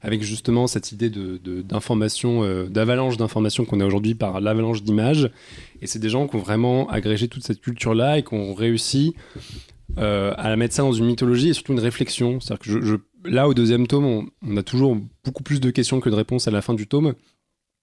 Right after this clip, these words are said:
Et pourtant, ça met le doigt sur plein de choses sans tomber sur le complotisme un peu basique, et cetera.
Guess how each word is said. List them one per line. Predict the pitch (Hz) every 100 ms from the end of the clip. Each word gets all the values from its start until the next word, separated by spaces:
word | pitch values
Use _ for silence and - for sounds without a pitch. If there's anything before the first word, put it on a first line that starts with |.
| _
Et | -
pourtant, | - 110 - 131 143 156 - - _
ça | - 110
met | 110
le |
doigt | 110 131
sur | 117
plein | 117
de | 110
choses | 139 139
sans | 135
tomber | 123 117 120 131
sur | -
le | 110
complotisme | 101 107 110 110 113
un | 107
peu | 98
basique, | 104 107 107
et | 95
cetera. | - 110 113 151